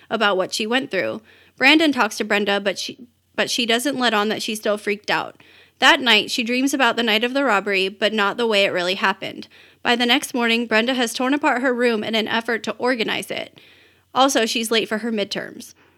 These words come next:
When the test begins, the teacher rings a bell, which triggers a flashback, and Brenda panics. She screams and runs out of the classroom, and Dylan comforts her.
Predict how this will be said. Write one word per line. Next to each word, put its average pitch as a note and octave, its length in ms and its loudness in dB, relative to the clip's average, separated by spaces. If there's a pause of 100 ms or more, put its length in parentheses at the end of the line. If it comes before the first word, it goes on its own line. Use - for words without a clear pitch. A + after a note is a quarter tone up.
(760)
When B3+ 200 0
the C4 80 0
test E4 280 2
begins, A3 380 2
the A#3 80 0
teacher D4 340 0
rings A#3+ 240 0
a A#3+ 80 0
bell, A3+ 240 2
which G#3+ 220 -6
triggers B3 400 0
a D4+ 40 -4
flashback, G#3 640 -2
and A3 140 -6
Brenda G#3+ 260 -4
panics. - 540 -8 (200)
She - 180 -4
screams C#4 400 2
and C#4 100 0
runs A#3 220 2
out B3 140 2
of B3 80 -4
the C4+ 80 0
classroom, G#3+ 500 0
and G#3+ 140 -2
Dylan G#3 260 -2
comforts F#3+ 380 -6
her. - 240 -10